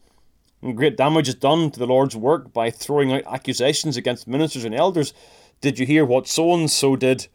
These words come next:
Uh, these accusations may be completely unsubstantiated, but yet the mud sticks and harm is done to the cause of Christ. Paul recognises here the possibility of an elder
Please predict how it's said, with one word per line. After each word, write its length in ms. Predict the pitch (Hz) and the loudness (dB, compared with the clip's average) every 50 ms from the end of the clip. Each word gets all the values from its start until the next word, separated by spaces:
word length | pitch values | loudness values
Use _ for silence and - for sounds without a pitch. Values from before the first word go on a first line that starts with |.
| _ _ _ _ _ _ _ _ _ _ _ _ _ - | _ _ _ _ _ _ _ _ _ _ _ _ _ -12
Uh, 120 | - 50 | -8 -4
these 180 | 120 135 143 131 | -2 0 2 2
accusations 600 | 147 139 - 123 107 123 147 147 - 151 151 117 | 0 0 0 -2 0 0 0 0 0 -2 -4 -2
may 120 | 131 135 | 0 -2
be 120 | 135 127 127 | 0 0 -2
completely 760 | 123 120 120 113 - _ _ - 156 165 160 - 135 131 - | -4 -4 -8 -8 -10 _ _ -2 -2 -2 -2 -2 -4 -4 -2
unsubstantiated, 1040 | - 123 139 139 135 127 - - 107 - - 139 175 190 190 - 147 135 139 135 - _ _ _ _ _ _ _ _ - | -2 0 0 0 0 -2 -4 -8 -8 -4 -2 0 0 0 -2 0 2 2 0 0 -2 _ _ _ _ _ _ _ _ -10
but 100 | - 120 | -4 -2
yet 160 | 127 139 131 | 0 0 0
the 80 | 127 127 | 0 0
mud 240 | 127 135 135 135 - | 2 2 2 2 0
sticks 800 | - - - - - - - 175 175 - - - - - - - | -2 -4 -4 -4 -6 -4 -6 -6 -6 -4 -4 -2 -2 -2 -4 -6
and 120 | 120 113 | -12 -14
harm 480 | 104 - - 139 151 151 151 143 135 120 | -10 -4 0 2 4 4 4 4 2 0
is 140 | 117 113 - | -2 -4 -4
done 340 | - 127 127 143 147 139 131 | -2 -2 -2 0 0 -4 -6
to 400 | - - - 135 135 131 131 127 | -6 -6 -4 -2 0 0 0 0
the 320 | 107 110 117 113 107 - _ _ _ | -2 -2 -4 -4 -4 -6 _ _ _
cause 320 | - - 135 135 131 107 113 | 0 2 2 2 2 0 -2
of 100 | 107 - | -8 -10
Christ. 680 | - - - - - 160 - - - - - - - _ _ _ _ _ _ _ _ _ _ _ _ _ _ _ _ _ _ _ _ _ | -12 -10 -6 -4 -4 -4 -4 -4 -6 -8 -10 -12 -16 _ _ _ _ _ _ _ _ _ _ _ _ _ _ _ _ _ _ _ _ _
Paul 280 | - 139 147 151 143 123 | -2 0 2 4 4 4
recognises 600 | 117 131 143 151 165 120 139 135 135 120 113 - | 2 0 0 0 -2 -2 -2 -2 -2 -2 -2 -4
here 180 | 127 135 143 | -2 0 -2
the 80 | 135 107 | -2 -4
possibility 640 | - - 135 139 - 127 95 107 135 160 170 147 143 | -6 -4 -4 -4 -4 -4 -2 0 2 2 2 0 -2
of 80 | 117 | -4
an 80 | 104 110 | -2 0
elder 400 | 120 135 147 147 135 131 113 | 2 2 2 2 2 -2 -2